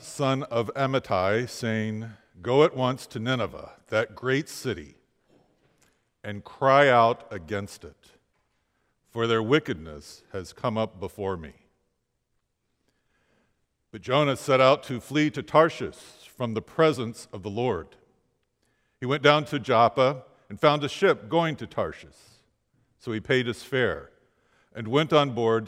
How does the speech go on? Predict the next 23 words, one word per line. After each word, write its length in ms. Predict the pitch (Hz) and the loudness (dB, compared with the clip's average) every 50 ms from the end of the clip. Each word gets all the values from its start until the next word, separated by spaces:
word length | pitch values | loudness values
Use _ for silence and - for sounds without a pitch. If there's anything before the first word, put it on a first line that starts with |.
| - - - | -10 -16 -14
to 80 | 120 | -6
go 200 | 101 135 135 139 | 0 2 4 4
with 260 | 135 127 113 - - | 4 2 -2 -4 -8
them 320 | - 90 80 80 92 98 - _ _ _ _ _ _ _ - | -10 -10 -10 -10 -14 -16 -18 _ _ _ _ _ _ _ -14
to 140 | - 143 - | -12 -12 -8
Tarshish, 800 | _ - 180 160 117 - - - - - _ - - - _ _ _ _ _ _ _ _ _ _ _ _ _ _ _ _ _ - | _ 0 0 0 0 -2 -8 -16 -20 -20 _ -20 -20 -20 _ _ _ _ _ _ _ _ _ _ _ _ _ _ _ _ _ -6
away 520 | 113 107 98 95 104 117 120 123 135 143 | -4 -4 -4 0 2 2 4 4 4 2
from 440 | 135 - - _ _ _ - 123 117 | -2 -6 -12 _ _ _ -12 -10 -8
the 80 | 110 110 | -8 -8
presence 640 | - - - 110 98 95 82 95 90 90 - - - - | -8 -6 -4 -4 -4 -4 -6 -10 -14 -16 -18 -20 -20 -20
of 100 | 98 85 | -16 -14
the 100 | 95 90 | -12 -12
Lord. 340 | 82 82 78 65 - - _ _ _ _ _ _ _ _ _ _ _ _ _ _ _ _ _ _ _ _ _ _ _ _ _ _ _ _ _ _ _ _ _ _ _ _ _ _ _ _ _ _ _ _ _ _ _ _ _ _ _ _ _ _ _ _ _ _ _ _ | -10 -12 -12 -14 -14 -20 _ _ _ _ _ _ _ _ _ _ _ _ _ _ _ _ _ _ _ _ _ _ _ _ _ _ _ _ _ _ _ _ _ _ _ _ _ _ _ _ _ _ _ _ _ _ _ _ _ _ _ _ _ _ _ _ _ _ _ _
The 80 | - 113 | -12 -8
word 180 | 113 120 120 | -6 -4 -4
of 80 | 110 98 | -4 -4
the 80 | 98 87 | -6 -8
Lord. 260 | 82 78 69 69 - _ _ _ _ _ _ _ _ _ _ _ _ _ _ _ _ _ _ _ _ _ _ _ _ _ - - - - - - - - - - _ _ _ _ _ _ _ _ _ _ _ _ _ _ _ _ _ _ _ - | -10 -12 -14 -14 -20 _ _ _ _ _ _ _ _ _ _ _ _ _ _ _ _ _ _ _ _ _ _ _ _ _ -20 -20 -20 -20 -20 -20 -20 -20 -20 -20 _ _ _ _ _ _ _ _ _ _ _ _ _ _ _ _ _ _ _ -2
Holy 160 | - 143 143 | 0 2 4
God, 260 | 139 147 143 143 139 | 6 8 8 8 6
we've 200 | 131 135 131 120 | 4 0 -2 0
gathered 380 | 110 139 127 127 127 127 120 104 | 2 4 4 4 4 2 0 -2
here 420 | 127 123 117 113 113 107 113 98 | 0 0 0 0 0 -2 -6 -10